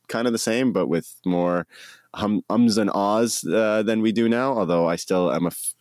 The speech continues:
you know, a fan of the occasional um. <laughs>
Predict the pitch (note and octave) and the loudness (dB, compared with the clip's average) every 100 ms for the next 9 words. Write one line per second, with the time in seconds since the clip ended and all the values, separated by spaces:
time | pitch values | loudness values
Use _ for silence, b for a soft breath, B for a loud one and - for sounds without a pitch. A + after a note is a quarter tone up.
0 | - F2+ D#2+ F#2+ - G2+ G#2 F#2 F#2+ F#2+ | -4 -2 -2 -4 -2 -2 -2 0 0 0
1 | - G#2+ G#2+ A2+ G#2+ A2 C3 D#3 B B | -2 -2 -2 0 0 0 -2 -4 B B
2 | B B | B B